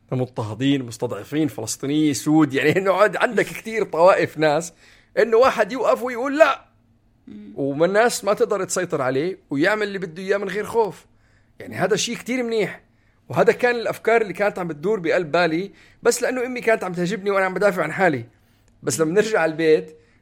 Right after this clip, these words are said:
Speaker 1: نرجع على الطرف الثاني: "يا عمي، ليش عم بتقولوا لا؟ طب ما استنى شوي، ما قبل شوي كنت مبسوط إنه عم بيقولوا لا."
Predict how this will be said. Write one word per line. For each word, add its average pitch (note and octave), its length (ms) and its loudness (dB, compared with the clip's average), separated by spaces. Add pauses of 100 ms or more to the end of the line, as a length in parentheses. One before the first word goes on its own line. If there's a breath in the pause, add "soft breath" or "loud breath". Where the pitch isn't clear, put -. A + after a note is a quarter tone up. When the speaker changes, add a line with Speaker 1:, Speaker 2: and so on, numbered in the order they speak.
(100)
Speaker 1:
نرجع F#3 240 0
على E3+ 60 -2
الطرف F3 260 -4
الثاني: F3 360 -4
"يا E3 80 2
عمي، F#3+ 180 -2
ليش A#3 160 4
عم A3 100 -2
بتقولوا G3+ 320 0
لا؟ G3 180 2
طب B2 180 -10
ما B2 60 -14
استنى G#3+ 300 -2
شوي، F#3 220 2
ما E3+ 100 0
قبل F#3 160 0
شوي A3 180 6
كنت A3 220 -4
مبسوط G#3 340 -2
إنه E3 120 0
عم D#3 100 0
بيقولوا E3 240 -2
لا." D#3+ 240 2